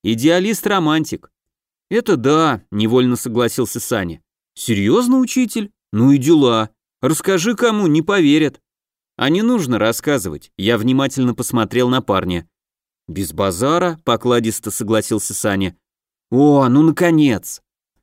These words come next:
Алексей Александрович тем временем завершил инициацию и присоединился к радужному факультету,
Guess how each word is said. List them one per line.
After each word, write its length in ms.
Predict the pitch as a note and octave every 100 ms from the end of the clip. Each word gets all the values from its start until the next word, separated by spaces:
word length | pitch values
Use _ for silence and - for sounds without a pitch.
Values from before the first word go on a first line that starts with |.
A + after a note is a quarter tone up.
| _
Алексей 460 | - - A2+ - G#3+
Александрович 800 | G3 F3+ - G3 F#3+ D#3+ C#3 -
тем 180 | D3 C#3
временем 500 | C3 D#3+ D3+ C#3 A#2+
завершил 600 | C3+ C#3+ D#3+ - F3 C3
инициацию 800 | A#2 A2+ - E3+ - E3 D3+ C#3 _ _ _
и 120 | E3+
присоединился 880 | D#3+ F3+ E3+ F#3 E3+ F3+ F3+ E3 D#3
к 80 | D3
радужному 520 | D3 C#3+ A#2+ B2+ A#2+
факультету, 760 | - - A2+ F#2+ A#2 A2+ C#3+